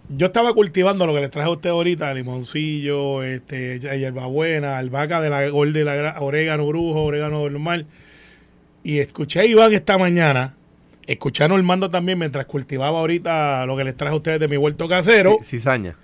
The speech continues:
Speaker 1: Eh, de, de esa yo siempre la tengo, esa
Speaker 2: Ok.
Speaker 1: la tengo en el carro. <laughs> Este, esa siempre la ando con un, con un saco, la ando con una bolsita. Qué buen programa. Un consejo al amigo Luis Raúl, que hizo una entrevista esta mañana, después que Alejandro tiró ayer la raya y dijo,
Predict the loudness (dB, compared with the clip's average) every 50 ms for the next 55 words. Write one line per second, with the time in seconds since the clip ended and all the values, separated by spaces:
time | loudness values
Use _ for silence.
0 | _ _ _ _ 2 4 4 4 4 2 0 -2 -4 0 4 6 6 6 6 4
1 | 2 2 2 4 2 4 4 2 2 2 2 2 0 0 0 -2 0 2 2 2
2 | 2 2 0 2 0 0 0 0 -2 -4 -4 -4 -8 -14 -16 -16 -14 -12 -12 -8
3 | -6 -8 -8 0 4 4 4 4 4 4 4 4 4 4 4 2 0 0 -2 -8
4 | -8 -8 -10 -12 -12 -10 -6 -2 -2 -2 0 2 2 4 4 4 2 0 0 -2
5 | -2 -2 -2 -2 -2 -2 -2 0 0 0 0 0 -2 -2 -2 -2 -2 0 0 0
6 | 2 0 0 -2 -4 -6 -8 -8 -12 -16 -20 _ _ _ _ _ _ _ _ _
7 | _ _ _ _ _ _ _ _ -8 -4 -2 0 0 0 -2 -2 -4 -6 -4 -2
8 | 0 0 0 0 -2 -4 -6 -8 _ _ _ _ _ _ _ _ _ _ _ _
9 | _ _ _ _ _ _ _ _ -14 -12 -10 -10 -10 -8 -8 -8 -8 -8 -6 -4
10 | -2 -2 0 0 -2 -2 -4 -4 -4 -6 -6 -4 -2 -2 0 0 0 -2 -2 -4
11 | -4 -2 0 0 2 2 0 0 -2 _ _ _ _ _ _ _ -14 -12 -12 -10
12 | -10 -10 -10 -12 -10 -10 -6 -6 -4 -4 -4 -6 -8 -10 -8 -8 -8 -8 -8 -8
13 | -6 -6 -6 -6 -6 -8 -8 -10 -12 -12 -10 -12 -14 -10 -8 -6 -6 -6 -6 -6
14 | -6 -6 -6 -6 -4 -4 -4 -4 -4 -4 -4 -4 -4 -2 -4 -4 -4 -4 -4 -4
15 | -4 -2 -2 -2 -2 -2 -2 -2 -4 -4